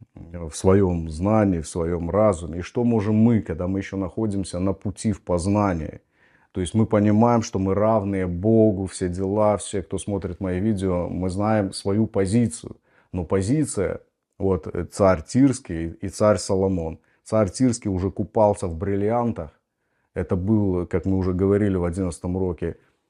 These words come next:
э, богатейший царь на то время. Он был богаче Соломона в начале пути. И,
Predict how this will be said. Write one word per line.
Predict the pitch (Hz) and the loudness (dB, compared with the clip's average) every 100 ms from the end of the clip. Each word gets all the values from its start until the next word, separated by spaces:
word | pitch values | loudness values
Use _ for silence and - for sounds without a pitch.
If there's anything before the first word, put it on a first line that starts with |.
| _ | _
э, | 87 87 | -6 0
богатейший | 87 107 117 120 123 104 101 | 4 4 4 2 -2 -2 -6
царь | - 120 127 104 | -4 0 0 0
на | 85 | -2
то | 95 | -4
время. | 87 87 85 | -4 -4 -4
Он | 87 | -4
был | 104 98 | -4 0
богаче | 113 120 123 98 - | 0 2 2 0 -4
Соломона | - 87 85 87 82 | -6 -4 -2 -2 -4
в | 78 | -4
начале | 90 87 92 80 80 | -4 -4 -4 -4 -4
пути. | - 78 - 80 - _ _ _ _ _ _ _ _ _ _ - | -8 -12 -10 -12 -16 _ _ _ _ _ _ _ _ _ _ -2
И, | 104 107 104 95 | 4 6 6 4